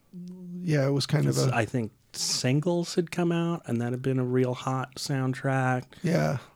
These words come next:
Speaker 2: And a couple others, you know, had come out, and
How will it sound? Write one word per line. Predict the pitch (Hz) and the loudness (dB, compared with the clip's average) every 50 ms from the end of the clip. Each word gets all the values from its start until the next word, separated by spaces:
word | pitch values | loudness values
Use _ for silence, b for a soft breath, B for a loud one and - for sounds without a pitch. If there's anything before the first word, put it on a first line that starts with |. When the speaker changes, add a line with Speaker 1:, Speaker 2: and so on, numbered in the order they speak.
| _ - | _ -8
Speaker 2:
And | - 123 120 117 113 113 110 | -4 -2 0 0 2 0 0
a | 107 | 0
couple | - - 143 127 135 135 131 | 0 0 2 2 4 4 6
others, | 127 123 120 117 110 107 - - - | 6 6 4 4 0 -2 -4 -8 -6
you | 123 117 110 | -6 -6 -6
know, | 110 104 101 101 101 101 - - _ b b b b b b b b b b | -6 -6 -8 -8 -10 -10 -12 -16 _ b b b b b b b b b b
had | - 120 107 - | -4 -4 -2 -2
come | - - 127 120 117 | 2 2 4 6 6
out, | 110 113 113 107 - - | 6 4 4 2 -2 -6
and | 101 101 101 101 98 95 | -8 -8 -8 -8 -8 -10